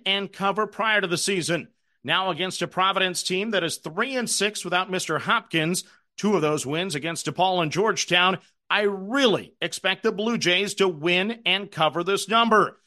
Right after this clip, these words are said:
Creighton ranks fifth in the Big East on offense, third best on defense.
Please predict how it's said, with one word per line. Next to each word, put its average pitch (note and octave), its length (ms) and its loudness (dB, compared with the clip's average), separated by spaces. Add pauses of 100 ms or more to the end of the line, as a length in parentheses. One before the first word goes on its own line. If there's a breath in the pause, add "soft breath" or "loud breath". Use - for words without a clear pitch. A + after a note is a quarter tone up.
(280 soft breath)
Creighton A#3 280 -2
ranks A3+ 260 0
fifth A#3 320 -2
in A3+ 100 -2
the G3+ 60 -6
Big G#3 220 0
East A3 240 -4
on G#3+ 100 2
offense, E3+ 560 2 (280)
third D4+ 300 2
best A#3 300 0
on F#3+ 200 2
defense. E3 580 -2